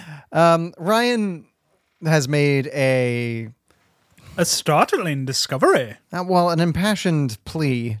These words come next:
Speaker 1: to talk about l-, love triangles again. Uh, we have done this, but you wanna talk about it. Why?
Speaker 2: Because <clears throat> I wanna make the case that this is probably the best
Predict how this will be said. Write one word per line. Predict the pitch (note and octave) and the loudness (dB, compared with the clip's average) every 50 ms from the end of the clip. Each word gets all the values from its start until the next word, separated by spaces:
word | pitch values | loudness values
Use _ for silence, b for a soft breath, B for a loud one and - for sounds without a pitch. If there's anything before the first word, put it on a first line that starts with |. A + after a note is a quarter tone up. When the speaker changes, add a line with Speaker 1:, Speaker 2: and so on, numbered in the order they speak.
| _ | _
Speaker 1:
to | - C3+ | -6 -4
talk | B2 - C#3 C#3 C#3+ | 0 0 0 0 0
about | C#3 C3 B2+ B2 B2 B2 - - _ _ _ _ - | -2 -2 0 -2 -2 -6 -8 -18 _ _ _ _ -16
l-, | D3+ D3 D3+ D#3+ - | -16 -14 -14 -14 -8
love | D#3+ C#3+ C#3+ C#3+ A#2 | 0 2 2 2 0
triangles | - B2+ A#2 A#2 A#2 A#2 A#2 A2+ G2+ | -2 -6 -4 -4 -4 -4 -6 -6 -8
again. | A#2+ G#2+ A#2+ A#2 A#2 A#2 A#2+ A#2+ B B B B B B B B B B - | -8 -8 -6 -6 -4 -4 -6 -6 B B B B B B B B B B -4
Uh, | - C#3 C3+ C3+ C#3 | 0 2 4 4 4
we | C#3+ D#3 E3+ | 2 2 4
have | G#3+ C4+ C4 G#3+ | 4 2 2 0
done | F3 C#3+ C3 C3 | -2 -4 -2 -2
this, | C#3 F#3+ - - - - - - _ _ _ - C3+ | -2 -4 -4 -4 -6 -8 -10 -14 _ _ _ -10 -2
but | A#2+ - E3+ D#3+ | 0 0 0 2
you | D#3 G3 A#3 B3+ C4 C4+ | 0 2 2 2 2 2
wanna | B3+ A#3+ G3+ G3 G3 G3 | 2 2 0 0 0 -2
talk | F3+ - - - C3 A#2 - | -4 -6 -4 -4 -4 -4 -4
about | A2 A2 A2+ A#2+ - | -6 -8 -8 -8 -8
it. | A#2 - - - - _ _ _ _ _ _ _ _ _ _ _ _ _ _ | -12 -16 -16 -18 -20 _ _ _ _ _ _ _ _ _ _ _ _ _ _
Why? | - - F3 D3+ B2+ G#2 - - - - _ _ _ _ _ B B B B B B - | -4 0 2 2 2 0 -2 -8 -18 -20 _ _ _ _ _ B B B B B B -10
Speaker 2:
Because | F#3 E3+ - A3 A3+ A3+ A3 G#3+ F3 - - _ _ _ _ _ _ _ - | -8 -2 0 2 2 2 2 0 -2 -6 -8 _ _ _ _ _ _ _ -14
<clears throat> | - - - - - _ - | -12 -12 -12 -12 -14 _ -2
I | E3 G3 A#3 | 0 0 2
wanna | B3 A#3+ G#3+ | 0 0 0
make | G3 F3 - | -2 -4 -4
the | - - | -6 -8
case | - D3 C3 A#2+ A#2 - - - - - _ - | -4 -4 -4 -4 -4 -6 -8 -8 -8 -12 _ -6
that | C3+ C#3+ C#3 - | -4 -4 -4 -4
this | - D3 - F#3 | -4 -6 -6 -6
is | D3+ - | -6 -2
probably | - E3+ D3+ D3 D3 C3+ | 0 0 0 0 -2 -4
the | B2 B2+ | -6 -8
best | A#2 - - C3 C3 C3 - - - - - - | -8 -4 -2 -2 0 0 -2 -6 -8 -10 -18 -20